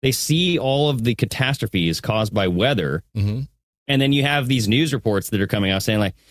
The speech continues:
Speaker 1: "This is the first time this has ever happened. This is not normal. Like, what is happening to our," and everybody's going, "Well, well, something not normal is happening.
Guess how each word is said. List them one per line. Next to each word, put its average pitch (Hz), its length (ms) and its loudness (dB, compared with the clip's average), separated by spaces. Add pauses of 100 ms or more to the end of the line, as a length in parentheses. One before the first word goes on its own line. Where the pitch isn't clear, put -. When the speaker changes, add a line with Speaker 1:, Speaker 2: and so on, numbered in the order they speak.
(200)
Speaker 1:
"This 160 140 2
is 110 120 -2
the 117 100 0
first 160 320 -2
time 156 220 0
this 156 120 0
has 143 140 0
ever 156 220 0
happened. 143 320 -4
This 160 200 2
is 113 140 -2
not 151 220 0
normal. 139 420 0
Like, 107 240 -6
what 165 180 0
is - 120 -2
happening 131 440 -2
to 101 140 -2
our," 101 140 -2
and 123 240 -2
everybody's 123 380 0
going, 127 220 -2
"Well, 135 360 -2
well, 143 220 -2
something 156 520 -2
not 117 180 0
normal 131 420 0
is - 80 -4
happening. 85 460 -4